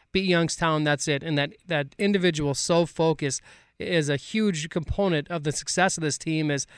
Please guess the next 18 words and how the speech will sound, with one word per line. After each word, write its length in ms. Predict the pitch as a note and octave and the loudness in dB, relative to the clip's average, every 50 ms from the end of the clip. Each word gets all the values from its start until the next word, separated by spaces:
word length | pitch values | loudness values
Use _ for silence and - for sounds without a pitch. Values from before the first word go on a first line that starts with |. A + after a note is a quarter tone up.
| - - _ _ - | -20 -20 _ _ -2
they 100 | F#3 F3 | -2 0
take 260 | - G3+ F#3+ E3 F3 | 2 0 0 0 0
it 100 | D#3+ D#3 | -2 -2
one 220 | D#3+ D#3+ E3 E3+ | 0 0 0 0
step 300 | D#3+ - - E3+ D3+ - | 0 0 -2 -2 -2 0
at 60 | D#3+ | -2
a 40 | D3+ | -2
time. 340 | C3+ - F3 F3 E3 D#3 D3+ | -2 0 2 2 2 2 2
And 80 | D3+ C#3 | 0 -2
for 120 | - E3 | -2 -2
me, 320 | E3 F#3 G3+ F#3+ F3 E3+ - _ - - - _ _ _ _ _ _ _ - | 0 0 2 2 0 0 -2 _ -16 -20 -20 _ _ _ _ _ _ _ -6
you 140 | - F#3 G3 | -4 -4 -4
can't 320 | - - G#3 G#3 G3 D#3+ | -2 0 2 2 2 2
be 180 | - F#3+ F3 E3 | 0 0 0 0
salesman 720 | D3 - - F3+ E3+ E3+ E3+ D3 E3+ E3 E3 E3 E3 E3 - - _ _ _ _ - | 0 0 0 2 2 2 2 2 2 0 0 0 -2 -6 -10 -14 _ _ _ _ -6
of 120 | - F#3+ E3 | -4 -2 0
the 100 | E3 D#3+ | 0 0
year 500 | D#3 D#3+ E3+ E3 D#3+ D3+ D3 C#3+ D3 | 0 2 2 4 4 4 4 2 0